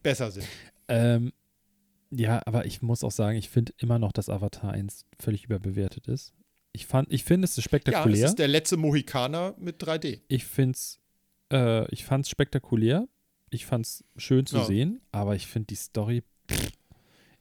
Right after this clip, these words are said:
Speaker 1: Ja,
Speaker 2: so.
Speaker 1: die ist halt null acht fünfzehn. Aber du, du kannst dich immer nur auf eine Sache
Speaker 2: Und es
Speaker 1: konzentrieren. Entweder
Speaker 2: fuckt
Speaker 1: auf die
Speaker 2: mich
Speaker 1: Story
Speaker 2: ab.
Speaker 1: oder auf die Effekte.
Speaker 2: Warum zur Hölle? Weißt du, Star Wars ist das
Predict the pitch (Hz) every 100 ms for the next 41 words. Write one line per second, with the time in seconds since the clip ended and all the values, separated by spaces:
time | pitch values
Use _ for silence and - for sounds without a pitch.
0 | _ _ _ _ _ - 117 107 110 123
1 | - 131 151 143 139 - 147 - 117 -
2 | 123 139 - _ _ - 123 185 185 160
3 | 170 170 - 156 156 135 127 123 123 107
4 | 117 123 104 - - 123 147 - - 123
5 | 127 - 143 214 247 226 214 196 202 190
6 | 160 147 131 160 175 117 131 156 - -
7 | 147 127 110 92 - _ 127 147 - 165
8 | - _ _ - - 139 175 190 202 -
9 | - _ - 147 127